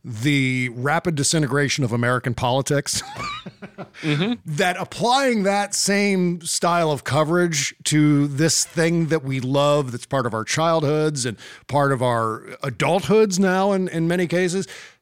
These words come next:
Speaker 1: it's supposed to be that sideline. It's supposed to be that distraction. It's supposed to be that thing that you just love, art for art's sake. You
Speaker 2: Mm-hmm.
Speaker 1: just, you love it. You don't have to justify why you love it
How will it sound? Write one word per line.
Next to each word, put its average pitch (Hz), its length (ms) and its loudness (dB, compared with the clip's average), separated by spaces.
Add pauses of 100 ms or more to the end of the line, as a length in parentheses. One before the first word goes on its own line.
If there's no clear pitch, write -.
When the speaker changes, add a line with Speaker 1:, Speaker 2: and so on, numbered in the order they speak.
(340)
Speaker 1:
it's - 240 -2
supposed 185 440 0
to 190 60 -4
be 151 360 2
that 135 280 -2
sideline. 113 640 -2
It's 123 140 -6
supposed 170 440 0
to 160 60 -2
be 139 200 2
that 117 240 0
distraction. 120 580 -4
It's - 100 -4
supposed 175 360 -2
to 165 40 -10
be 147 180 0
that 123 240 0
thing 123 420 -2 (240)
that 147 200 -2
you 151 200 -2
just 156 520 -2
love, 127 540 0 (320)
art 185 280 2
for 160 260 0
art's 127 340 -2
sake. 120 540 0 (300)
You 165 180 0
Speaker 2:
Mm-hmm. 165 80 -2
Speaker 1:
just, 196 440 0
you 165 260 0
love 165 220 4
it. 165 100 2
You 165 120 2
don't 190 140 0
have 156 180 0
to 185 80 0
justify 147 800 0
why 135 400 2
you 139 200 0
love 127 280 2
it 123 180 0